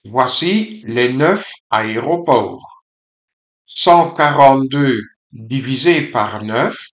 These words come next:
ça fait quinze virgule sept périodes. Et quinze fois neuf,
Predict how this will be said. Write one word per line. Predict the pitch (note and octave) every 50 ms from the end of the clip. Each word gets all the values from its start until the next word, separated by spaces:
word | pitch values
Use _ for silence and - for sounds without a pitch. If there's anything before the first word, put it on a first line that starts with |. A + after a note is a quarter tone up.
| _ _ _ _ _ _ _ _
ça | - - C3+ B2
fait | - - C3+ A#2+ A2+ - -
quinze | - C#3+ B2+ C3 D3 F3 G3+ G3+ D#3+ C3+ A#2
virgule | B2+ B2 A#2 G#2 A2 A#2 D3 E3 F#3+ F#3+
sept | - - - C#3 A#2+ A#2 A2+ - - - - _ _ _
périodes. | F#3 G3 G3 G3 F#3 E3 C#3 B2 A2 F#2+ D#2 - - F2 E2 C#2 - _ _ _ _ _ _ _ _ _ _ _ _ _ _ _ _
Et | - C#3 C3+ C3+ C3 B2+ B2 A2+ A2 - - _ _ _ _ _ _ _ _ _ _
quinze | - E3 D#3+ D#3 C#3 A2+ F#2 E2+ - - - - - - _ _ _ _
fois | - B2 A#2 A#2
neuf, | A#2 A#2 A#2 A#2+ D3 A3 C4+ - - -